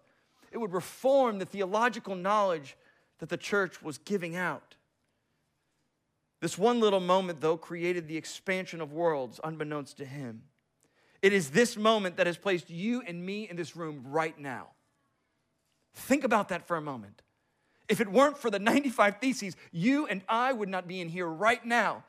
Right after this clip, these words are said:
Knowledge has power. But what did Martin Luther know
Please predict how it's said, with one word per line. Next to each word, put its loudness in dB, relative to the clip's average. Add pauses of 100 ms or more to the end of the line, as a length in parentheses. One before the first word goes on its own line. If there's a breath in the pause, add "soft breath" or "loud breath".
(260 soft breath)
Knowledge 4 (280 loud breath)
has 6 (300 loud breath)
power. 4 (1900)
But -2
what -4 (400)
did -6
Martin 0
Luther -6
know -10